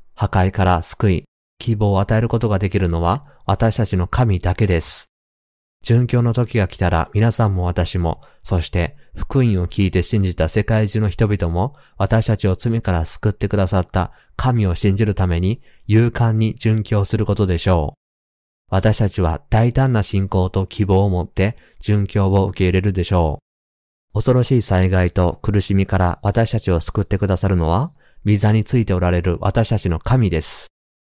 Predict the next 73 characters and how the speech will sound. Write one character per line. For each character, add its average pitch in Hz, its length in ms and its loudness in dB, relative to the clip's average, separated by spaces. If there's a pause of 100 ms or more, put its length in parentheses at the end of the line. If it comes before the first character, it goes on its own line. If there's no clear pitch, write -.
(280)
こ 120 120 0
の 123 140 4
よ 123 180 2
う 101 40 2
に 85 240 -2
私 113 280 0
た 113 100 0
ち - 120 -4
を 90 100 2
罪 113 260 -2
か 92 100 -2
ら 85 120 -2
救 - 240 -4
っ - 20 -2
て 98 140 -4
く 104 80 0
だ 95 100 2
さ 98 120 0
っ 90 60 -2
た - 120 -2
神 95 280 0
は、 87 180 -2 (300)
こ - 160 0
の 90 280 2
恐 104 200 0
ろ 117 120 2
し 117 160 2
い 101 40 0
災 92 240 2
害 90 180 2
か 92 100 0
ら 110 220 0 (200)
私 107 280 0
た 113 100 0
ち 98 120 -4
を 87 80 0
救 - 240 0
い 110 40 0
出 107 120 2
し - 20 -10
て - 120 -4
く - 80 -4
だ 90 120 0
さ 92 120 -2
る 90 100 -2
神 131 300 0
で 104 120 2
も 90 120 0
あ 90 60 0
る 92 60 -4
こ 101 120 -2
と 92 120 0
を 85 80 -2
信 98 180 -2
じ 95 100 0
な 95 120 2
け 98 80 0
れ 87 120 0
ば、 90 240 0 (240)
殉 107 220 2
教 104 180 2
す 107 120 0
る 104 80 0
こ 98 120 -2
と 98 120 0
は 117 180 0
で 104 120 2
き 113 100 -4
な 104 100 2
い 92 40 2
の 87 100 0
で 78 140 -2
す。 - 260 -2